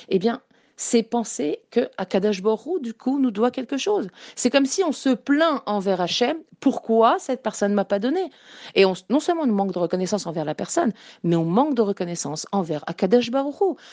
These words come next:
Parce qu'Akadosh Baruch Hu, c'est lui qui décide ce qu'on doit recevoir. Donc quand on se plaint qu'on est ingrat et qu'on ne reconnaît pas le bien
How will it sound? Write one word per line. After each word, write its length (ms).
Parce 160
qu'Akadosh 380
Baruch 120
Hu, 40
c'est 140
lui 140
qui 120
décide 380
ce 80
qu'on 120
doit 120
recevoir. 480
Donc 140
quand 200
on 60
se 140
plaint 240
qu'on 140
est 160
ingrat 540
et 80
qu'on 140
ne 80
reconnaît 340
pas 160
le 100
bien 240